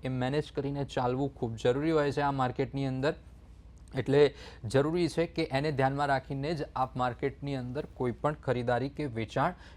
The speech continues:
કરી શકો છો. ખેર, આજે ચર્ચા કરી, આવતીકાલે ફરીથી મળીશું સાંજે પાંચ વાગે. અત્યારે મને રજા આપશો.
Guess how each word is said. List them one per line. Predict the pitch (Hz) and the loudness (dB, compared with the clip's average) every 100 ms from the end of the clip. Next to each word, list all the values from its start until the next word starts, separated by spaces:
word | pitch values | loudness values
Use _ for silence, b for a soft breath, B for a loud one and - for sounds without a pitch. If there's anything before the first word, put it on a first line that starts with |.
| B | B
કરી | 175 180 | 4 4
શકો | 160 113 101 | 4 2 2
છો. | 95 104 B B B | -2 -4 B B B
ખેર, | 151 190 - - - | 8 8 4 -10 4
આજે | 131 127 175 185 185 - - - | 4 4 4 4 2 -4 -12 2
ચર્ચા | 156 135 180 | 2 6 6
કરી, | 160 160 185 | 8 4 2
આવતીકાલે | 131 131 165 151 156 | 2 2 2 2 0
ફરીથી | 143 147 156 165 | 0 -2 -2 -2
મળીશું | 156 147 160 156 | -2 -2 -2 -4
સાંજે | 147 143 | -2 -2
પાંચ | 143 143 139 151 | 2 2 2 0
વાગે. | 131 165 | -2 -4
અત્યારે | - 135 202 196 | -4 4 6 8
મને | 180 | 6
રજા | 156 143 143 | 4 6 4
આપશો. | - 185 | 2 -8